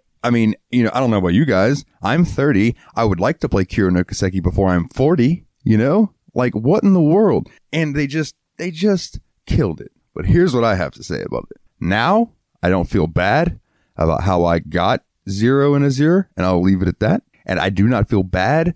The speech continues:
about the things that I went through to get the translations for those games,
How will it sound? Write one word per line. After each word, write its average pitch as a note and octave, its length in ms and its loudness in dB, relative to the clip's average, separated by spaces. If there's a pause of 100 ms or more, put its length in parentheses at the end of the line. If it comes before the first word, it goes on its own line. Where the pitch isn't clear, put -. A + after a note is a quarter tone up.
(160)
about F#2+ 220 -2
the E2 60 -10
things A#2+ 260 0
that G2+ 80 0
I F2+ 80 2
went G#2 280 0
through D#3+ 360 2
to - 80 -2
get G2+ 240 -4
the F#2 140 0
translations G#2+ 680 0
for D3 120 -4
those D3 180 0
games, F3+ 380 0